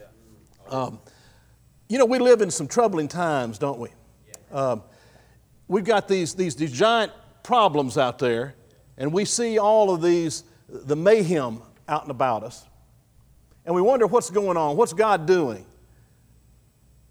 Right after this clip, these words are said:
What's becoming of our country? What's becoming of,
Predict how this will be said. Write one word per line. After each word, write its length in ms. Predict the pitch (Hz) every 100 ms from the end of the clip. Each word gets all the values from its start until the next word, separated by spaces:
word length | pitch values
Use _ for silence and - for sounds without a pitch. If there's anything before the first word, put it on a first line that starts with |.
| _ _ -
What's 180 | 233
becoming 420 | - - 233 208 175
of 100 | 156
our 100 | 147
country? 540 | - 220 180 117 107
What's 180 | 165 -
becoming 460 | 165 220 202 185
of, 160 | 151 131